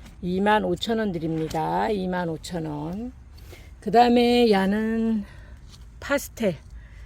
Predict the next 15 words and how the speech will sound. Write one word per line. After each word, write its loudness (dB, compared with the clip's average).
파스텔 6
철화가 4
이렇게 2
풀려서 2
생얼도 6
있으면서 -2
아주 -2
이제 -2
놀놀이하게 2
익-, -4
익기 -4
시작해요. -2
이십 -6
센티미터가 0
이것도 -4